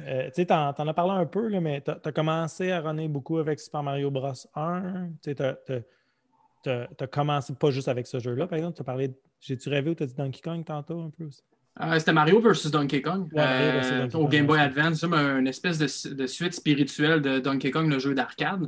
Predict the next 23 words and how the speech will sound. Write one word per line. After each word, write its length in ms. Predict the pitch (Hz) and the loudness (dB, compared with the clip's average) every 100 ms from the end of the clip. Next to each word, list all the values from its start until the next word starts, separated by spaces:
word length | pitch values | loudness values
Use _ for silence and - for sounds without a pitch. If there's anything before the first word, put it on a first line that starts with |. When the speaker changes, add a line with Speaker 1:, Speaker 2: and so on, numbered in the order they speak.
| - | -6
Speaker 1:
Ouais, 80 | 139 | -4
ouais, 60 | |
ouais. 380 | 143 143 135 135 | -2 -2 -2 -4
Speaker 2:
Euh, 480 | 120 117 117 117 117 | -6 -6 -6 -8 -8
fait 80 | 127 | -6
que 60 | 123 | -2
ça, 80 | |
ça 80 | 190 | 2
a 40 | 233 | 4
été 240 | 180 156 - | 4 4 6
en 120 | 196 | 6
théorie 260 | 233 220 226 | 10 10 12
mon 180 | 202 160 | 10 8
premier 440 | 160 160 156 143 | 6 6 6 4
jeu, 280 | 131 160 196 - _ _ - | 2 0 -2 -6 _ _ -8
euh, 240 | 123 123 127 | -4 -2 0
mais 240 | 131 131 | 0 0
celui-là 360 | 156 151 175 190 | 4 8 8 8
vraiment 380 | 151 156 180 | 8 6 6
où 60 | 165 | 6
j'ai 240 | 139 139 | 4 2
commencé 500 | 143 147 143 139 131 165 | 4 4 4 2 0 2
à, 520 | 147 131 127 120 | 4 4 2 0